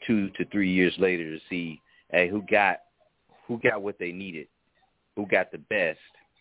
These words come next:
You know, uh, you look at Trevor Lawrence. Yep, you, you know the, you know the pedigree.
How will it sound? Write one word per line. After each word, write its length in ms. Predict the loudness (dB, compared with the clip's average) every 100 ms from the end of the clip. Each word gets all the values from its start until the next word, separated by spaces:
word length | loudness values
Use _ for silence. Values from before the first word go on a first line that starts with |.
| _ _ _ _ _ -10
You 120 | -2
know, 280 | 0 0 -2 _ _ _ _ 0
uh, 380 | 2 4 2 -2 -8
you 180 | -4 0
look 180 | 2 2
at 140 | -2
Trevor 300 | 2 2 2
Lawrence. 520 | -4 -2 -2 -4 -8 -14 _
Yep, 240 | 4 4 2 _
you, 180 | -12 -12 -10
you 200 | -4 2
know 200 | 2 2
the, 140 | 0
you 120 | -2 0
know 140 | 2
the 100 | 0
pedigree. 720 | 2 0 0 -6 -8 -8 -12